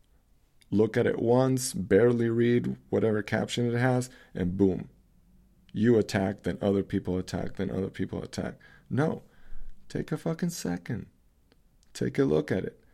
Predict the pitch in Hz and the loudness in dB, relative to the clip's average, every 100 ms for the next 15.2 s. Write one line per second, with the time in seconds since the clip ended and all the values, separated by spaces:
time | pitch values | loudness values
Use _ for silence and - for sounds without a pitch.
0 | _ _ _ 113 107 123 127 127 - _ | _ _ _ -4 2 2 2 -2 -8 _
1 | _ _ _ _ _ _ _ _ _ _ | _ _ _ _ _ _ _ _ _ _
2 | _ - - _ - 110 113 - 117 131 | _ -20 -20 _ 0 2 0 0 2 4
3 | 107 - - _ _ _ - - 107 - | 2 0 -8 _ _ _ -12 -4 -2 -2
4 | 104 104 101 95 - 95 - - - - | 0 2 2 0 -4 -6 -6 -12 -10 -10
5 | - 101 - 135 123 85 - 98 98 95 | -4 -2 4 4 4 2 0 -2 0 0
6 | 90 - - - _ _ _ _ _ - | -2 -10 -20 -20 _ _ _ _ _ -20
7 | _ _ 92 82 104 104 98 90 87 90 | _ _ -4 2 4 6 4 4 0 -4
8 | - - - 82 - 120 110 - 90 - | -8 -12 -8 -4 0 2 0 0 -4 -2
9 | 78 - - - - 95 117 127 131 113 | -6 -4 -8 -6 -4 0 0 2 2 2
10 | 85 90 - - 98 120 113 104 - 113 | 0 -2 -6 0 2 4 2 -2 2 2
11 | - 151 123 123 131 - 135 127 - 127 | 2 -2 -2 -2 -4 -4 -2 -2 -4 -4
12 | 127 107 107 104 92 90 - 95 90 - | 2 2 2 0 -2 -4 -4 -4 -4 -8
13 | _ _ _ _ _ _ _ _ _ - | _ _ _ _ _ _ _ _ _ -2
14 | 98 92 92 85 80 - 92 90 - - | 0 0 2 0 0 -2 -2 -2 -4 -4
15 | 90 | -4